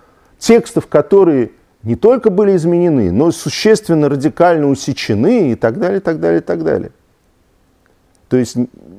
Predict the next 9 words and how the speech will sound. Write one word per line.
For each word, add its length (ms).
не 200
Пушкину 480
говорить 540
о 60
том, 220
как 320
не 140
надо 280
повре-, 460